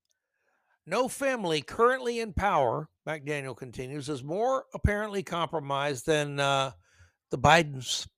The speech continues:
Though Schweitzer is careful not to make such direct accusations. I make no accusations, only informed inferences. Consider this from Breitbart. There were five different deals Schweitzer outlined.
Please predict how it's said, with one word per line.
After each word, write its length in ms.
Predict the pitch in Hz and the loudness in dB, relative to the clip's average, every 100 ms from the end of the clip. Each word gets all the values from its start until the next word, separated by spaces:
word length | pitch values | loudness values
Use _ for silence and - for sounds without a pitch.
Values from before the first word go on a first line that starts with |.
| _ _ | _ _
Though 160 | 160 185 | 4 4
Schweitzer 540 | - 190 247 - 262 | 4 4 4 2 -2
is 100 | 214 | -2
careful 520 | - - 285 - 185 | -2 0 0 0 -6
not 280 | 156 160 170 | -2 -4 -2
to 80 | 180 | -4
make 240 | 160 156 | -4 -4
such 380 | - 156 139 - | -4 -6 -6 -8
direct 360 | 165 135 135 147 | -6 -2 -4 -4
accusations. 760 | 127 - 127 160 156 147 123 - - - - - | -6 -8 -4 -2 -2 -4 -8 -14 -20 -20 -6 6
I 180 | 262 269 | 6 8
make 300 | 262 269 233 | 2 0 0
no 180 | 185 | 2
accusations, 800 | 165 151 147 127 165 151 143 127 - | 4 4 0 4 4 4 -2 -4 0
only 600 | 240 269 233 190 165 - | 4 4 2 2 0 -4
informed 640 | 165 147 - 180 165 151 - | -12 -12 -2 2 2 -2 -6
inferences. 720 | 233 214 170 143 - 147 120 - _ _ _ _ | -6 -4 0 0 0 -4 -4 -8 _ _ _ _
Consider 500 | - 185 - 277 294 | -4 -2 2 2 2
this 220 | 208 190 - | 2 0 -2
from 260 | 208 202 | -6 -2
Breitbart. 500 | 208 202 151 131 117 - _ _ _ _ - - - _ _ - - - _ _ 240 | 0 0 2 0 0 -6 _ _ _ _ -18 -18 -20 _ _ -20 -20 -20 _ _ -4
There 240 | 156 208 | 2 4
were 180 | 185 175 | 4 0
five 680 | - - 240 247 254 254 226 190 - | 0 2 4 4 2 2 0 -6 -14
different 440 | 135 196 - 202 170 | -4 -2 -2 -6 -2
deals 460 | 180 143 127 143 | -2 0 -2 -8
Schweitzer 540 | - 143 135 131 - 123 | -8 -2 -2 -2 -4 -4
outlined. 600 | 127 117 117 120 156 | -4 -6 -6 -8 -12